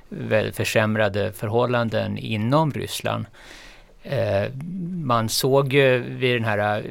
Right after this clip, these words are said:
ja, i samband med att Putin skrev under erkännandet av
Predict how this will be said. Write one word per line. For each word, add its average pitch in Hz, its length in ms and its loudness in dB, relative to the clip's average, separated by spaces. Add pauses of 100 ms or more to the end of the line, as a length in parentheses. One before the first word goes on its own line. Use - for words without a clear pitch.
ja, 135 240 2
i 107 60 -2
samband 123 480 4
med 104 180 0
att - 240 -6 (920)
Putin 113 560 0
skrev 117 320 2
under 135 400 6
erkännandet 113 1080 0
av 101 280 0